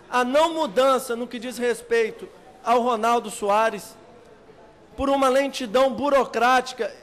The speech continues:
e que muitas vezes nos faz nos acomodar a essa lentidão, vereador Luiz Emanuel, Vossa Excelência que teve no colégio, que, que a gente precisa de dois minutos e meio pra conhecer toda a infraestrutura do colégio, tão pequena. Co-,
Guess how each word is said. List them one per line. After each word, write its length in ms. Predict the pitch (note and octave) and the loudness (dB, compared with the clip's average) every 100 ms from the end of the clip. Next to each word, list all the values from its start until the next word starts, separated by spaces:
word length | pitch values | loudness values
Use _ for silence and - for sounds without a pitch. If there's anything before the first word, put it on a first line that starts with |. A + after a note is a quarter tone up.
| E3+ - | -20 -18
e 160 | B3 B3 | -10 -10
que 280 | - C4 C4 | -8 -6 -4
muitas 460 | B3+ C4 C4 A3 | -4 -2 0 0
vezes 320 | G3+ B3 B3+ A3 | 0 2 2 0
nos 300 | A#3+ B3+ - | -6 -6 -4
faz 520 | A#3 B3 A3+ - - - - - | 0 2 0 -6 -16 -20 -20 -12
nos 180 | A3+ A#3+ | -8 0
acomodar 840 | B3+ B3+ C4+ C#4 C#4 F#3 B3 C4 B3 | 0 2 2 4 2 2 2 4 2
a 40 | |
essa 200 | A#3 A#3+ | 0 -2
lentidão, 480 | A#3 A#3+ A3+ G3 A#3 | -4 -4 -6 -2 -2
vereador 400 | G#3+ G#3 G3 A3 | 0 -2 0 -2
Luiz 160 | A3 | -4
Emanuel, 320 | G#3+ G#3 A3 A3 | -2 0 2 2
Vossa 240 | A#3 A#3 | 2 -2
Excelência 380 | A#3+ A3 A#3+ A#3 | -4 -4 -4 -6
que 100 | A3+ | -8
teve 300 | - A#3 A3+ | -2 -2 -2
no 80 | A3 | -4
colégio, 580 | A3 G3 G#3+ A#3 - - - - - - - - - | -2 0 0 -4 -8 -18 -20 -20 -20 -20 -20 -18 -12
que, 100 | C4 A#3+ - - | -10 -10 -12 -6
que 80 | |
a 80 | A3+ | -4
gente 240 | A3+ B3+ - | -4 -6 -10
precisa 500 | A#3+ A3+ B3 B3 A#3+ | -8 -8 -8 -6 -6
de 120 | A#3 | -4
dois 340 | F#3+ B3 C4+ | 0 2 0
minutos 400 | B3+ A#3 B3 B3 | -2 -6 -6 -6
e 40 | A#3 | -6
meio 320 | G#3 A#3 B3 | -2 -2 -4
pra 180 | - A#3 | -8 -8
conhecer 440 | B3 A#3+ G#3+ A#3 | -4 -4 -4 -4
toda 340 | A#3 A#3 B3+ B3 | -2 0 2 2
a 40 | |
infraestrutura 680 | A#3+ - A#3 A#3 A3 G#3+ G#3 | -2 -6 -10 -10 -10 -8 -8
do 60 | |
colégio, 420 | - F#3+ G3+ A3+ A#3 | -2 0 2 0 -4
tão 200 | C4 C4+ | -2 -2
pequena. 560 | C4+ - F#3 F3 D3 - - - - - - - | -4 -10 -6 -6 -6 -14 -20 -20 -20 -20 -20 -10
Co-, 240 | - C4 | 0 0